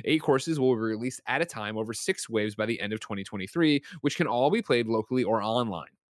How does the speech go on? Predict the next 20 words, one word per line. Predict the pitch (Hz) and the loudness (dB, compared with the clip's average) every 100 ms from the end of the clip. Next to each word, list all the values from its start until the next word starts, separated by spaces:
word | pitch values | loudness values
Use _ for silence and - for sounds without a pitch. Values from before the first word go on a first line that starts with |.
| _ _ 110 | _ _ -4
You | |
can | 117 | 0
enjoy | 165 147 156 | 4 6 6
the | |
Mario | 120 120 143 | 4 2 2
Kart | 147 139 | 4 0
eight | - 123 117 | 0 -8 -6
Deluxe | 104 113 - | -6 -6 -6
Booster | 110 120 - | -10 -6 -6
Course | 165 120 131 | -4 -2 -2
Pass | - 98 90 - - 107 | -2 -4 -4 -8 -6 -4
at | 127 | -2
no | 123 175 | 4 4
additional | 220 226 220 | 4 0 -2
cost | 120 101 107 | 2 0 0
with | 113 | -6
a | |
paid | - 113 120 | -2 -2 0
Nintendo | 131 117 117 | -4 -4 -6
Switch | - 160 | 0 -2